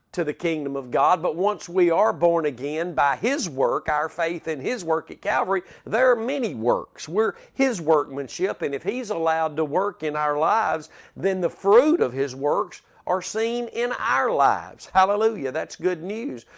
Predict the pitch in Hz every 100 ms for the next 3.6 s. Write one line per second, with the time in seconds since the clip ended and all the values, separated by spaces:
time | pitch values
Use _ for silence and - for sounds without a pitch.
0 | - - 156 202 196 190 185 196 202 180
1 | - 226 247 170 120 87 - _ - _
2 | _ _ _ _ - 123 151 - - -
3 | - - - 180 165 131